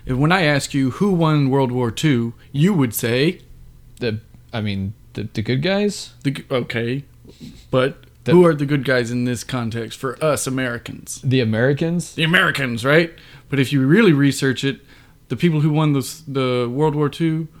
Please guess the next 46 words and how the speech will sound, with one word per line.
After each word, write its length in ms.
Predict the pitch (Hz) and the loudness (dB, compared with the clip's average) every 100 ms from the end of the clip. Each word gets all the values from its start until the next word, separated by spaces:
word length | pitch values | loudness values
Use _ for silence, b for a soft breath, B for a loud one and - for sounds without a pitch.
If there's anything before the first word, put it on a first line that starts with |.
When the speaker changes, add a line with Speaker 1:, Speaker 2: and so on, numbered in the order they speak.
| b - | b -6
Speaker 1:
were 100 | 123 | 0
really 240 | 185 175 | 2 2
the 100 | 117 | 0
Russians. 640 | 156 214 - - - - - - - _ B B B | -2 -2 -6 -12 -18 -18 -20 -20 -20 _ B B B
Speaker 2:
Well, 360 | 226 226 202 - | 2 4 2 0
and, 180 | 180 147 | 4 4
but 100 | 185 | 4
also, 360 | 214 240 170 | 2 6 6
like, 260 | 127 113 - | 6 2 4
and, 160 | 123 | 4
and 120 | 139 160 | 4 4
this 100 | 220 | 2
actually 220 | 196 139 | 2 2
comes 180 | 135 127 | 4 4
up 120 | 120 | 2
in 60 | |
that 140 | 107 98 | 0 2
book 160 | 180 | 2
when 60 | 120 | 2
I 40 | |
was 80 | 104 | -2
flipping 260 | - 127 101 | 0 0 4
through 160 | 143 | 2
it 40 | 185 | 2
yesterday, 640 | 104 95 101 95 87 120 B B | -2 -4 -4 -4 -4 -6 B B
the 100 | B | B
fact 240 | 123 151 135 | 0 0 2
that 260 | 147 120 - b b | 2 0 -6 b b
the 100 | 139 | 0
U 280 | 127 170 175 | 2 4 2
S 100 | - | 2
takes 220 | 160 139 | 0 2
all 180 | 123 147 | 2 4
the 100 | 131 | 4
credit, 300 | 123 131 151 | 4 4 4
or 280 | 107 98 - - - | 0 -2 -6 -18 -4
a 80 | 117 | -2
good 200 | 104 123 | 2 2
chunk 220 | - 123 | 2 2
of 60 | 143 | 2
the 60 | 123 | 4
credit, 340 | 143 147 143 | 6 4 4
but 140 | 117 | 2
they 120 | 123 117 | 2 2
probably 280 | 135 131 | 2 2
did 320 | 110 123 117 | 4 2 2